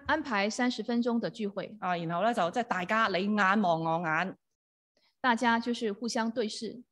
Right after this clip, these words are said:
Speaker 2: 啊，心裏面真係好希望，「喂，快啲人有人出嚟去講幾句啦。」 <laughs>
Speaker 1: 希望有人可以出來，呃，上來說幾句。
Speaker 2: 啊，唔好即係打破呢個好，有啲尷尬嘅沉默啦，咁啊。
Speaker 1: 能夠打破這個尷尬的沉默。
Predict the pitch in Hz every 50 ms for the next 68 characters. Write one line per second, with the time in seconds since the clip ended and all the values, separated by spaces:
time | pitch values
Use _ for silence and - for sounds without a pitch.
0 | _ - 185 170 185 180 - 262 247 247 214 202 202 180 170 196 233 208 196 196
1 | 202 247 233 214 190 208 202 - - _ _ _ 202 185 - 254 226 165 156 170
2 | 180 170 165 165 - - 233 220 180 156 156 156 160 190 190 180 180 - - 185
3 | 220 208 175 185 208 - 180 160 170 175 180 180 175 - 190 170 - - - _
4 | _ - - - - - - - 294 277 262 247 220 185 170 170 170 190 214 -
5 | 214 202 185 175 - - 233 208 170 165 170 175 180 - _ _ _ - - 190
6 | 180 175 - 247 220 208 180 175 180 190 190 - 240 226 - 160 - - 196 -
7 | - - _ - 175 170 175 175 156 156 160 165 180 208 247 247 233 220 233 -
8 | - 180 226 247 - 233 214 233 247 247 240 208 185 180 185 - 196 190 202 254
9 | 233 - 226 180 185 185 196 202 185 170 175 180 185 180 - 170 131 143 151 143
10 | - _ _ _ - 190 190 180 190 185 165 208 226 - 269 240 214 202 - -
11 | _ _ - 185 165 - - - 262 226 214 247 220 220 220 - 240 226 233 240
12 | 262 226 190 185 - - - 175 165 175 185 175 - -